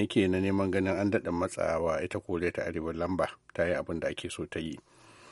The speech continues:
A lokacin ganawa da ya yi yau Lahadi da takwaransa na Koriya ta Kudu, Kang Kyung-wa, su duka biyun sun jinjina Majalisar Ɗinkin Duniya a kan ƙudurin da ta ɗauka kan ita Koriya ta Arewa.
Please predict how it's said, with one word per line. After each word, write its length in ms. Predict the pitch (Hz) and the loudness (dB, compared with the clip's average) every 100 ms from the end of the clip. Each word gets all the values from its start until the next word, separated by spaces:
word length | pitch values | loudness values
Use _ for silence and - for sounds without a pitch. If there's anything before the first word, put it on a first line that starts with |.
| - - - - - - | -20 -20 -20 -20 -20 -2
A 60 | 110 | 8
lokacin 380 | 139 165 - 123 | 8 10 8 10
ganawa 320 | 127 117 113 | 12 12 10
da 100 | 101 | 8
ya 40 | 98 | 6
yi 100 | 107 | 8
yau 120 | 101 | 8
Lahadi 340 | 98 101 101 | 6 4 0
da 120 | 90 | -2
takwaransa 520 | 87 - 95 98 101 90 | -4 -2 0 0 0 0
na 120 | 90 | -2
Koriya 320 | - 92 95 | 0 2 2
ta 100 | 98 | 0
Kudu, 320 | - 98 95 - | -2 -2 -2 2
Kang 240 | 104 98 - | 2 2 0
Kyung-wa, 440 | 104 87 90 101 - - - - | 0 4 6 4 2 -20 -16 -12
su 300 | - 107 110 | -2 2 4
duka 220 | 120 92 | 6 6
biyun 260 | 104 104 | 6 4
sun 260 | 87 - 95 | 2 0 0
jinjina 400 | 101 98 87 90 | 2 2 4 2
Majalisar 460 | 87 85 92 - 82 | 2 -2 -4 -4 -2
Ɗinkin 340 | 101 90 90 | -2 -2 -2
Duniya 360 | 92 110 120 - - - - - - - | 2 6 6 6 -2 -20 -18 -18 -14 -4
a 120 | 92 | 2
kan 180 | 110 92 | 4 4
ƙudurin 380 | 92 87 92 | 0 0 0
da 80 | 85 | 0
ta 140 | - - | -2 2
ɗauka 300 | 110 - 85 | 2 4 0
kan 120 | 90 71 | 0 -4
ita 140 | - | -6
Koriya 360 | - 82 85 80 | -4 -2 -2 -2
ta 120 | - | -2
Arewa. 400 | 85 82 85 87 | -2 -2 -2 -2